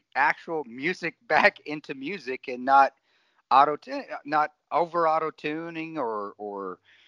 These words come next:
or, you know, just where I, I don't, I, I don't think the, the talent is,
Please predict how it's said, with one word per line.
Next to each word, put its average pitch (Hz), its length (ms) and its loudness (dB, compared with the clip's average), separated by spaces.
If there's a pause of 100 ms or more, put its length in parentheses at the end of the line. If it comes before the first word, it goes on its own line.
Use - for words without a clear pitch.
(340)
or, 101 340 -14
you 113 100 -14
know, 117 140 2
just 127 240 -6
where 127 240 0
I, - 160 -4
I 143 180 4
don't, 170 220 2
I, 107 240 0
I 117 60 0
don't 127 200 -8
think 131 260 -12
the, 123 180 -8 (100)
the 107 80 -2
talent 123 500 -2
is, 113 380 -10